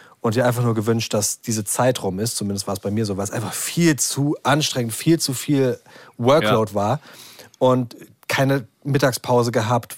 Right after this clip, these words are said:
Speaker 1: wirklich Überstunden gemacht. Und, äh, dadurch, dass es halt so eine, so eine Ausbildungsstation war, ja, musstest du halt durchziehen, ne? Und ich kam nach Hause, sprich Hotelzimmer,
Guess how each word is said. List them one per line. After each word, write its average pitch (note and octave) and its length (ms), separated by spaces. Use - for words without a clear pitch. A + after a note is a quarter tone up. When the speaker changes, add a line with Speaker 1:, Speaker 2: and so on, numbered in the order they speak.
Speaker 1:
wirklich A#2 600
Überstunden B2 540
gemacht. A2+ 380
Und, A#2 400
äh, A2 360
dadurch, A2 200
dass A2+ 120
es - 80
halt A2 120
so - 100
eine, G#2+ 200
so G#2+ 100
eine G#2 480
Ausbildungsstation A#2 880
war, A2 240
ja, A2 280
musstest C#3 360
du A#2 60
halt A2 140
durchziehen, G#2+ 360
ne? C#3+ 200
Und C#3+ 160
ich C3 100
kam D3+ 280
nach B2+ 200
Hause, F3 580
sprich - 500
Hotelzimmer, E3 640